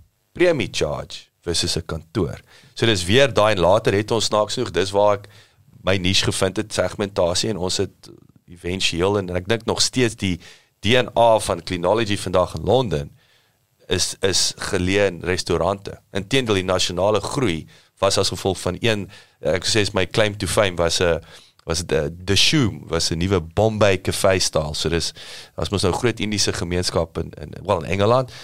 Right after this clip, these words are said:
en toe gaan hulle terug na sixties Bombay, wat natuurlik 'n British-Indiese mix, en hulle begin hierdie snaak, maar dit is so spice coffee, is weird goeters. Nie my tipe kos en goed nie, ek het probeer.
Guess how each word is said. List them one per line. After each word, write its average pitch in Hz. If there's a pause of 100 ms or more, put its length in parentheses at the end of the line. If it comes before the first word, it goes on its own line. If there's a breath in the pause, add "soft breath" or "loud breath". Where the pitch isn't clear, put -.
(220 loud breath)
en 87
toe 101
gaan 110
hulle 98
terug 104
na 87
sixties -
Bombay, 78 (400)
wat -
natuurlik 95
'n 87
British-Indiese 98
mix, 117 (360 loud breath)
en 90
hulle 92
begin 104
hierdie 98
snaak, 160
maar 123
dit -
is 117
so -
spice 139
coffee, -
is -
weird 101
goeters. - (500 soft breath)
Nie -
my 95
tipe 101
kos 87
en -
goed -
nie, -
ek -
het 90
probeer. 76